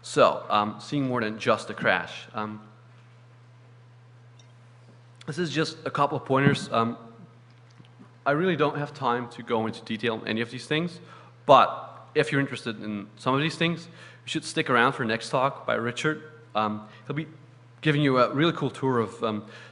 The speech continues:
some of the things in ida Pro, which is, which I mentioned here, um, and how you can, um, figure out some structures,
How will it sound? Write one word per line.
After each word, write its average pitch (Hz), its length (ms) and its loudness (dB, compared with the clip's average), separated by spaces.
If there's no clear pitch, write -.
some 139 120 0
of 131 100 2
the 120 120 0
things 123 480 -2
in 110 460 -2
ida 120 260 4
Pro, 113 360 2
which 120 220 -14
is, 101 300 -16
which - 100 -18
I 98 40 -12
mentioned 95 280 -14
here, 107 240 -6
um, 123 320 8
and 135 180 6
how 156 80 10
you 180 100 8
can, 139 280 4
um, 113 440 4
figure 147 280 6
out 135 200 8
some 120 100 -6
structures, - 800 2